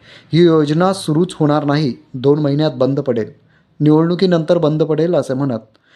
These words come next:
विरोधक थकले. मात्र पाहता पाहता ही यो-, योजना एक वर्ष महायुती सरकारने यशस्वीरित्या राबवून दाखविली. आज काही जणांनी ही योजना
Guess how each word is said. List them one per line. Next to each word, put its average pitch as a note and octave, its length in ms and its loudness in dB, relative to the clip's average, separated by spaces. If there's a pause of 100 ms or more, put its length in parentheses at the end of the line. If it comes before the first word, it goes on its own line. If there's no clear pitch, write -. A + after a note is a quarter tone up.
(220)
विरोधक D#3+ 480 2
थकले. B2 280 -6 (160)
मात्र A#2+ 260 -6
पाहता C3 320 -2
पाहता D3+ 320 -2
ही D#3 160 -2
यो-, C#3 140 0 (260)
योजना C3+ 380 0 (160)
एक D3+ 260 -4
वर्ष C#3 220 -4
महायुती B2+ 480 -6
सरकारने B2 560 -6
यशस्वीरित्या C3 840 -6
राबवून A2 320 -6
दाखविली. A2 380 -10 (800)
आज E3 240 0
काही F3 240 -2
जणांनी E3+ 400 0
ही E3+ 220 0
योजना C#3+ 440 2